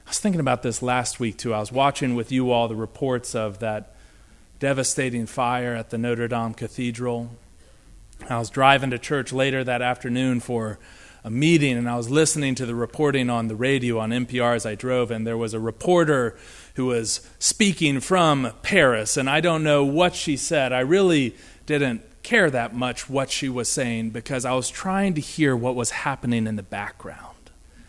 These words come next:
It was almost as if every church bell in Paris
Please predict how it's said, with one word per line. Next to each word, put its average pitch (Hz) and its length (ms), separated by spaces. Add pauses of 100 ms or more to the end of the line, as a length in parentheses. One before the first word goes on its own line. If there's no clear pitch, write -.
(540)
It 135 60
was 139 140
almost 185 460
as 143 160
if 131 160 (160)
every 180 380
church - 600
bell 127 240
in 117 240
Paris - 880